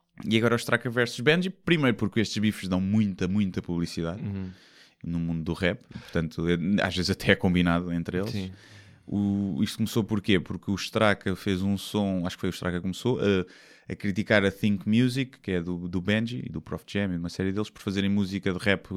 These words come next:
Speaker 1: mais trap, tipo, sem mensagem nenhuma,
Speaker 2: Uhum.
Speaker 1: mais. E depois, uh, tornou-se, e ele, que ele faz boom bap e é mais old school e tem mais mensagem, não sei o quê. Depois o outro acusou do gajo de ser tipo uma cópia do Valete, cópia barata do Valete, e depois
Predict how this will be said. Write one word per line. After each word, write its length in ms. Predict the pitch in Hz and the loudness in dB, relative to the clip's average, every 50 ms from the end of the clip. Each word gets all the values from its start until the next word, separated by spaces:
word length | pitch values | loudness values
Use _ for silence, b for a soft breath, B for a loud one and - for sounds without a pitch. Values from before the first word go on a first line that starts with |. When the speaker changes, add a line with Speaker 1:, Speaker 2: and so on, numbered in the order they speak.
| 92 90 82 | -2 -2 0
Speaker 1:
mais 480 | 87 92 92 90 90 87 85 - - | 0 0 2 2 2 0 -2 -6 -10
trap, 360 | - - 101 95 90 - - - _ | -8 0 2 2 2 2 -2 -14 _
tipo, 260 | - 90 - - - | -8 -8 -8 -8 -12
sem 200 | - - 95 90 | -8 -4 -2 -2
mensagem 440 | 87 90 90 87 - 117 104 92 92 | 0 0 0 2 2 2 2 2 0
nenhuma, 280 | 92 90 85 80 80 80 | 0 0 -2 -2 -4 -6
Speaker 2:
Uhum. 60 | - - | -6 -6
Speaker 1:
mais. 360 | 82 82 90 92 90 - - _ b b b b b b b b b b | -6 -6 -6 -8 -10 -14 -18 _ b b b b b b b b b b
E 60 | - 87 | -8 -8
depois, 340 | 85 - - 90 87 85 90 90 | -8 -4 -2 -2 -2 -2 -2 -6
uh, 240 | 87 87 85 85 90 92 101 _ | -8 -8 -8 -8 -12 -14 -16 _
tornou-se, 360 | - - 92 87 90 92 - | -8 -4 -4 -4 -4 -2 0
e 80 | 104 92 | 2 2
ele, 100 | 90 87 | 2 2
que 140 | - - 92 | 0 0 0
ele 60 | 87 | 0
faz 200 | - - 92 87 | 0 0 -4 -2
boom 200 | 85 92 92 90 | 0 2 2 4
bap 320 | 87 92 90 87 - - 87 | 4 4 4 4 2 -2 -6
e 60 | 82 | -6
é 40 | 78 | -6
mais 520 | 80 - - - - - - - - - B B B B B B B B | -6 -6 -8 -8 -10 -10 -10 -10 -12 -12 B B B B B B B B
old 200 | - 87 85 - | -6 -6 -4 -6
school 440 | - - - 98 98 98 95 90 | -8 -2 0 2 2 4 4 2
e 60 | 90 82 | 0 0
tem 100 | - 90 | 0 0
mais 180 | 85 87 85 80 | 0 2 0 0
mensagem, 580 | 87 87 85 85 - - 95 90 90 85 87 82 | 0 0 0 -2 0 0 0 0 0 0 -2 -6
não 80 | - - | -6 -8
sei 160 | - - - | -10 -10 -12
o 40 | - | -14
quê. 140 | - - - _ _ | -14 -18 -20 _ _
Depois 180 | - - - 104 104 | -10 -6 -4 -2 -2
o 20 | |
outro 140 | 107 101 113 | -2 -2 -4
acusou 240 | 107 - 107 110 104 | -8 -4 -2 -2 -2
do 100 | 101 95 | 0 2
gajo 160 | 101 98 - | 0 0 0
de 60 | - | 0
ser 100 | - 101 | -2 -4
tipo 200 | 92 - 85 - - | -4 -4 -12 -10 -6
uma 140 | 95 92 87 | -6 -6 -2
cópia 280 | - 92 87 - 98 | -2 -4 -2 0 -2
do 120 | 92 92 87 | -2 0 0
Valete, 320 | 95 92 104 113 113 - | 0 0 0 0 -2 -2
cópia 260 | - 92 80 - 92 | -4 -6 -4 -4 -2
barata 300 | 87 92 90 92 - - | -2 -2 -2 -2 -4 -4
do 100 | 90 95 | -6 -6
Valete, 480 | 101 117 147 185 247 254 247 233 - 151 | -6 -4 -6 -4 -6 -6 -8 -10 -10 -12
e 40 | 143 | -12
depois 160 | 151 180 | -12 -10